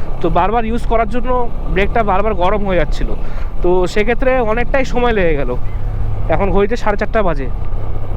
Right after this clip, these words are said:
ভেবেছিলাম কোথায় তিনটার সময় পৌঁছে যাব, কিন্তু হলো না সেটা। দেখি এখন আগে কতটা রাস্তা কি খারাপ। এমনি তো আগে প্রথমের দিকে তো খুবই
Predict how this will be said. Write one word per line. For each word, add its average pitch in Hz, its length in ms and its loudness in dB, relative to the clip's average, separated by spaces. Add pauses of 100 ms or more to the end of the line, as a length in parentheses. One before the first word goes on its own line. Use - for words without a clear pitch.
(460)
ভেবেছিলাম 202 480 2
কোথায় 240 180 0
তিনটার 220 380 -2
সময় 233 400 0
পৌঁছে 202 180 0
যাব, 196 280 0 (100)
কিন্তু 190 220 0 (1080)
হলো 202 160 4
না 185 120 -4
সেটা। 156 220 -6 (2000)
দেখি 185 220 2
এখন 233 200 0
আগে 196 320 0
কতটা 208 240 0
রাস্তা 196 320 0
কি 220 60 -2
খারাপ। 196 300 0 (100)
এমনি 180 260 -2
তো 233 40 2
আগে 202 240 0 (840)
প্রথমের 226 300 2
দিকে 240 160 2
তো 247 100 0
খুবই 247 260 0